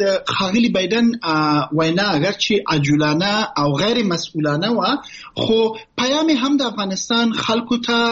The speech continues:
او د افغانستان دښمنانو ته ډېره واضحه وه. هغه دا چې امریکا وځي، مخکې له سپتمبره وځي، د اګست په پای وځي، خو د امریکا تعهدات ژمني او د امریکا، آه، حمایت د افغانستان د خلکو سره او د افغانستان امنیتي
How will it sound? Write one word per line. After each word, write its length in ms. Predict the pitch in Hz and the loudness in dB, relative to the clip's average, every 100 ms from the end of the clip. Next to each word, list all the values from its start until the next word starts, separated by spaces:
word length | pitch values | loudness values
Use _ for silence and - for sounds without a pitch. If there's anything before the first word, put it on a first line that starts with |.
| 226 - | -2 0
او 240 | 170 165 | 2 2
د 80 | 156 | 2
افغانستان 580 | 160 160 175 170 202 196 | 0 0 0 0 0 2
دښمنانو 540 | 185 - 175 196 208 | 0 0 0 2 0
ته 120 | 196 | 0
ډېره 300 | 175 208 185 | 0 2 4
واضحه 440 | 165 143 185 202 160 | 2 2 2 2 2
وه. 140 | 135 | 0
هغه 140 | 147 180 | 0 -2
دا 160 | 202 233 | -2 -2
چې 200 | 233 254 247 - - - - | 2 2 0 -4 -12 -10 -2
امریکا 520 | 175 165 185 185 240 233 | 0 2 0 0 0 2
وځي، 500 | 190 196 202 240 269 - _ - | 2 2 2 4 2 -2 _ 0
مخکې 380 | 202 269 - 240 | 2 2 0 0
له 80 | 247 | 0
سپتمبره 600 | 247 - 226 220 226 220 | -2 -4 -2 0 2 2
وځي، 440 | 220 208 214 214 | 2 2 2 2
د 40 | 170 | 2
اګست 400 | 143 151 196 - | 0 0 0 0
په 80 | 151 | -2
پای 340 | - 233 240 | 0 0 2
وځي، 340 | 240 220 226 226 - - | 2 2 2 0 -4 -10
خو 180 | - 302 | -2 0
د 80 | 277 | 2
امریکا 400 | 220 196 196 233 226 190 | 0 0 -2 -2 -2 -2
تعهدات 580 | 170 160 151 202 202 160 | -2 0 0 0 0 0
ژمني 560 | 151 185 214 220 220 - | 2 2 2 2 0 -2
او 360 | 160 165 180 - - - | 0 0 -2 -6 -14 -4
د 40 | |
امریکا، 520 | 151 160 160 156 202 202 202 - | 0 2 0 -2 -2 0 -2 -2
آه، 300 | 147 147 143 - - | -2 0 -2 -4 -2
حمایت 420 | 165 180 208 208 - | 0 2 0 0 -2
د 40 | |
افغانستان 560 | 160 180 180 - 226 214 | -2 0 -2 0 0 0
د 60 | |
خلکو 400 | 202 - 269 269 | 0 -2 -2 -2
سره 180 | 240 254 | -2 -2
او 60 | 214 | -2
د 80 | |
افغانستان 460 | 214 214 208 - 220 | -2 -2 -2 0 0
امنیتي 340 | 196 185 233 | 0 0 0